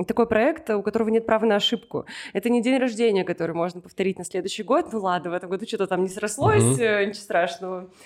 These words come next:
Speaker 1: Ну, я, по крайней мере, верю, что свадьба — это один раз в жизни. И вот, э, да, потом можно делать годовщины и так далее, но вот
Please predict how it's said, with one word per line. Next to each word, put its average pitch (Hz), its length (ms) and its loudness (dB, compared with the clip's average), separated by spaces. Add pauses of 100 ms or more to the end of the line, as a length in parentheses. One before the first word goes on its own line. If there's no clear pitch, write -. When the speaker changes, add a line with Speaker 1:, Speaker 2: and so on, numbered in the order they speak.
(260)
Speaker 1:
Ну, 247 160 2
я, 220 180 4
по 165 100 -2
крайней 226 280 4
мере, 185 240 2
верю, 208 240 2
что 190 160 -8
свадьба — 196 360 0
это 175 120 -4
один 170 180 -8
раз 160 160 -2
в - 60 -16
жизни. 247 520 2
И 170 560 -8
вот, 165 300 -6
э, 165 340 -4
да, 202 140 4
потом 208 240 0
можно 233 260 2
делать 170 220 -2
годовщины 175 400 -2
и 330 40 2
так 202 120 -2
далее, 269 240 2
но 214 100 -2
вот 196 200 -8